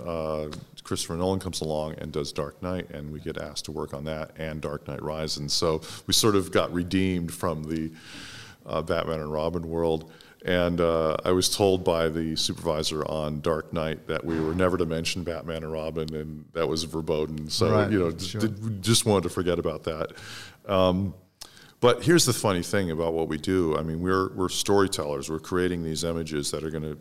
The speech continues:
Speaker 1: you know, convey something that's happening, a dis-, destruction or, uh, you know, some sort of pivotal moment in the
Speaker 2: Mm-hmm.
Speaker 1: story.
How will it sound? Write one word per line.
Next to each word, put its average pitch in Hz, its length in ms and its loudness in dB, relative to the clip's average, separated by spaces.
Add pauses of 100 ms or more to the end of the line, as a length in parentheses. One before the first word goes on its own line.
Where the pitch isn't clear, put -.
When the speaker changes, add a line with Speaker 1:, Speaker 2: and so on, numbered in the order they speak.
(120)
Speaker 1:
you 95 80 -16
know, 73 200 -8
convey 76 340 -2
something 71 380 -4
that's 67 120 -8
happening, 65 520 -8
a 58 100 -10
dis-, - 300 -2
destruction 82 840 -2
or, 76 680 -4
uh, 73 400 -6
you 90 80 -4
know, 73 220 -6
some 80 260 -4
sort 78 220 -2
of 73 100 -10
pivotal 85 360 0
moment 78 400 -4
in 82 100 -6
the 98 80 0
Speaker 2:
Mm-hmm. 90 140 0
Speaker 1:
story. 95 320 4